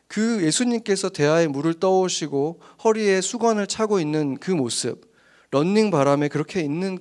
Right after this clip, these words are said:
모습, 그리고 제자들을 씻어주기 위해서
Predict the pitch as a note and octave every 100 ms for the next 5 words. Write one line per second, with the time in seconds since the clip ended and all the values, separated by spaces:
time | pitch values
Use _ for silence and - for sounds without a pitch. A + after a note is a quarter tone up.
0 | - - C3+ - D#3+ - D3 D#3 F3+ G3
1 | - - - D#3 F#3+ G3+ G3 F#3+ - A#3
2 | G#3+ G3+ D#3+ C#3 C3+ B2+ C#3 F3+